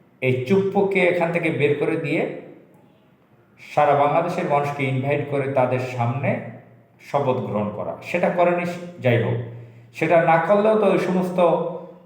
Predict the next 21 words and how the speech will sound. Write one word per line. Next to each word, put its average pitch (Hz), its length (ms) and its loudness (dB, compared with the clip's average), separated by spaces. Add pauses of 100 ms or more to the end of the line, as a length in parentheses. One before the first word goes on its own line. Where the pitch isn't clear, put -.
আলাপ 151 340 4
আসতে 147 260 2
পারে 143 220 2
না, 131 120 2
সে 143 200 -4
পদত্যাগ 135 360 0 (100)
করলো 135 320 0
আর, 175 100 2 (760)
করলো 196 380 0
কি - 140 -2
আর 139 100 4
না 117 380 -2
করলো। - 280 -8 (1200)
তারপরেও 147 840 2 (300)
বা 147 300 4
বলে 147 240 4
রাখার 185 280 0
দরকার 202 420 0
যে 190 140 2
সেই 170 300 0
গোপালই 160 680 2